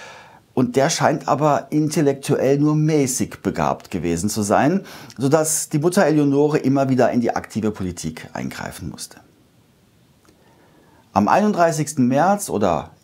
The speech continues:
ersten April zwölfhundertvier starb sie im Alter von achtzig Jahren. Ein gewaltiges Alter, das sie erreicht hat, denn die Lebenserwartung im Mittelalter, die lag natürlich wesentlich niedriger.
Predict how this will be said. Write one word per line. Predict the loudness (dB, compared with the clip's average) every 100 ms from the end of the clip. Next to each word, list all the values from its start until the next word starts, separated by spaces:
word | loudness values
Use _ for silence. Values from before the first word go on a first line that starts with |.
| _
ersten | -2 -2 -2 -2 0
April | 0 0 -2 -2
zwölfhundertvier | -2 -2 -2 -2 -2 -4 -4 0 0 -2 -8 -20 -16
starb | 0 2 2 0
sie | -2 0 0 -4 -14 _
im | -2 0
Alter | 0 0 -4
von | -4 -4 -2
achtzig | -6 -6 -8 -8
Jahren. | -8 -8 -8 -14 -18 _ _
Ein | -12 -12 -16 _
gewaltiges | -20 -4 -2 -2 -4 -8
Alter, | -4 -4 -4
das | -8
sie | -6
erreicht | -4 -4 -4 -2
hat, | -2 -4 -20 -20 _
denn | -2 0
die | 2
Lebenserwartung | 2 2 0 0 2 0 -2
im | -4
Mittelalter, | -2 -4 -4 -4 -4 -6 -8
die | -6
lag | -4 -4
natürlich | -6 -8 -10 -8
wesentlich | -6 -4 -6 -8 -12 -16 -18 -20 _
niedriger. | -14 -14 -14 -20 -20